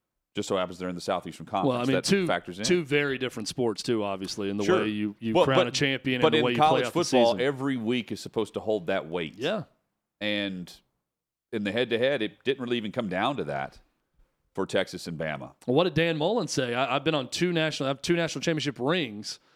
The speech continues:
Speaker 2: Neither one of those teams finished undefeated."
Speaker 1: And his high school one, too.
Speaker 2: High school state championship, didn't finish undefeated. So
Speaker 1: Jason Witten, by
Speaker 2: there
Speaker 1: the way,
Speaker 2: should
Speaker 1: won.
Speaker 2: be some respect laid on someone going undefeated.
Speaker 1: Did you see that?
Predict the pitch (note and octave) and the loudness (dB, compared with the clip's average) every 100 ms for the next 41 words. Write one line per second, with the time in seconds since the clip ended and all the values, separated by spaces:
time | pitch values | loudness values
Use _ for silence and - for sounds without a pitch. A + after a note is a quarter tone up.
0 | _ A#2+ E3+ F#3 E3 D#3+ D3 - C#3 - | _ 0 2 2 2 2 0 0 -4 -2
1 | C3+ A#2 C3 A2 A#2 F2+ - _ G#2 G2+ | -4 -2 -2 -2 -4 -4 -8 _ -2 -2
2 | G2 B2 C#3+ D#2 D#2+ G2+ C3+ G3+ G3+ F3 | 0 0 0 -6 -4 -4 2 2 2 -2
3 | D3+ D3+ C#3 D3 C3 C3 A2+ A2 E3 D3+ | 0 -2 0 -2 -2 -4 -2 0 0 0
4 | D3+ C3 C#3 A#2+ D3 D#3 A2+ - C3+ B2+ | -2 0 -2 0 0 0 -2 -2 0 0
5 | A2+ - _ _ _ D3+ C#3+ B2 C#3+ - | -4 -10 _ _ _ 0 2 2 2 4
6 | F#3+ F#3 F#2 B3 F#3 F#3 A3+ A3+ - F#3+ | 4 6 4 4 4 4 2 0 0 0
7 | E3 D3 - F#3 F#3 D3 D3 C#3+ C#3 - | 0 -2 4 4 4 0 2 2 -2 0
8 | F3 D#3+ D3 C#3 A#2 - D3+ E3+ E3 C#3 | 0 2 2 0 -6 0 2 2 0 0
9 | D#3 D3 A#2+ D3 C#3+ F#2 G2+ G2 B2 A2 | 0 0 0 2 2 -2 -8 -4 2 2
10 | G#2+ | 2